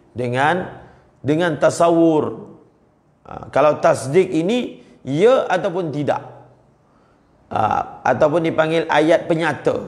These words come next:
Dipanggil apa? Ayat penyata. Maka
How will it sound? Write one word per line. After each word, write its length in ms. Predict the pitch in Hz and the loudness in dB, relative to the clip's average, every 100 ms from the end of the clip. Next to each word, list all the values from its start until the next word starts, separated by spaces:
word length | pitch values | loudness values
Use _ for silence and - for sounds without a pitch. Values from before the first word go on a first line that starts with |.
| - - - _ _ | -14 -20 -20 _ _
Dipanggil 320 | 120 117 143 151 | -10 -6 0 2
apa? 540 | 147 202 - - - - _ - | 4 2 0 -6 -18 -20 _ -4
Ayat 640 | 156 165 190 202 - - | 2 4 4 2 -2 0
penyata. 480 | 165 143 110 101 - - _ _ _ _ _ _ _ - | 0 0 -6 -10 -14 -14 _ _ _ _ _ _ _ -4
Maka 320 | 160 247 | -2 2